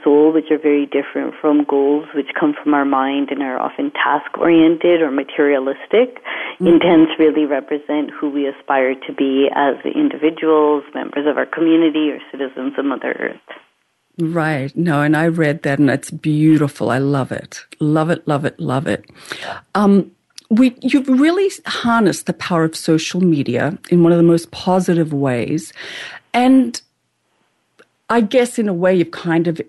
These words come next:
Speaker 2: you know, answered this, but let's discuss how you birthed intent dot com. Did it really,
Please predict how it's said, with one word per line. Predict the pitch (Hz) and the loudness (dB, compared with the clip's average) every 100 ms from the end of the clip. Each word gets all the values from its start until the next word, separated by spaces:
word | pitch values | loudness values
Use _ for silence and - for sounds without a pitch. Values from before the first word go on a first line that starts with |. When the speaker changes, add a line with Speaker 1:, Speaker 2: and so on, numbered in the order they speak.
| _ | _
Speaker 2:
you | 196 190 | 0 2
know, | 147 131 - _ | 2 0 -4 _
answered | 156 190 185 - 151 | 0 0 0 -2 -4
this, | - 98 - | -4 -6 -4
but | - 214 - - | -2 -2 -2 -8
let's | 240 349 - | -4 -4 -4
discuss | 359 339 - 269 - | -10 -8 -4 -4 -4
how | - 220 226 247 | -8 -2 0 0
you | 214 233 | 2 2
birthed | 185 151 175 247 302 - - | 0 0 0 0 -4 -12 -2
intent | 170 - 170 110 | 0 0 -4 -6
dot | - 117 - | -6 -8 -6
com. | - 131 127 | -6 -4 -2
Did | 165 165 | 0 0
it | - | 0
really, | 175 185 208 208 | 2 2 2 -2